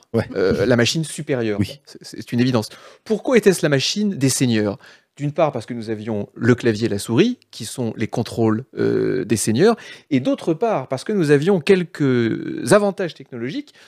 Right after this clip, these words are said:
Speaker 2: notamment le G cinq. Et oui, messieurs, dames, le G cinq,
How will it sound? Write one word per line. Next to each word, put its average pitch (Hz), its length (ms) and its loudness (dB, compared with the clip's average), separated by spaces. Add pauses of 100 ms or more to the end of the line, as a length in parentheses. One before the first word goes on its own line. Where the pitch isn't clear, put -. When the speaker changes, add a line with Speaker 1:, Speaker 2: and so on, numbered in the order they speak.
(140)
Speaker 2:
notamment 170 360 0
le 220 120 -2
G 147 260 2
cinq. - 540 -4 (160)
Et 202 100 0
oui, 247 220 0
messieurs, 175 300 -4
dames, 156 180 2
le 220 140 4
G 202 160 4
cinq, 190 420 0